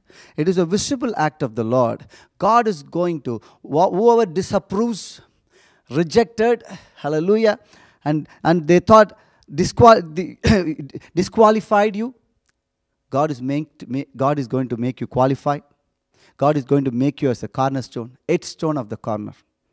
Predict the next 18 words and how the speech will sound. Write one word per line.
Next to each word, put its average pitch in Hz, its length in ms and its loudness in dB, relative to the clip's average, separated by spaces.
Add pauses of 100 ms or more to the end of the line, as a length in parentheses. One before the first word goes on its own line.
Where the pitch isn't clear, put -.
(1200)
Headstone 165 420 0
of 147 140 -2
the 120 80 -4
corner. 107 440 -6 (1160)
That 110 220 -6
is 120 100 -4
the 113 120 -2
visible 131 540 -2
act 104 180 -6
of 107 160 -4
God. 98 260 -8
That 113 200 -4
is 123 80 -4
the 117 100 -2
visible 120 420 -4
act - 180 -4
of - 140 -14
God. 104 180 -14